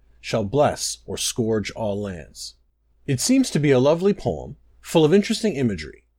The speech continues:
yet each line is packed with hidden references and allusions. Let us explore these deeper meanings.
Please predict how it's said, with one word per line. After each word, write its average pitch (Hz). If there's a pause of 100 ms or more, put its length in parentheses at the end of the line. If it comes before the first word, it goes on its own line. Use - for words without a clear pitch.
(160)
yet 139
each 233
line 156
is 127
packed 131
with 107
hidden 185
references 90
and 107
allusions. 113 (280)
Let 180
us 208
explore 156
these 104
deeper 104
meanings. -